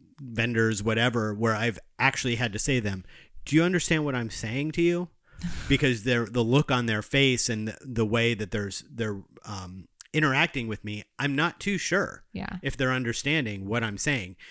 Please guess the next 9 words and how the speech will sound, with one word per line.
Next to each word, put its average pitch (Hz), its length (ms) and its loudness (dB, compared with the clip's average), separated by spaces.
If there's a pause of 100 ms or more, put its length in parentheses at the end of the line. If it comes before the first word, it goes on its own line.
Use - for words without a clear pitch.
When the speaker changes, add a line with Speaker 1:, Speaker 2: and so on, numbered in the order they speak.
(880)
Speaker 1:
Not 143 420 0
that 151 260 -2
what 135 260 0
I'm 123 340 -2
trying 123 300 -2
to 110 40 -8
explain 135 580 0
is 101 160 -6
difficult. - 880 -4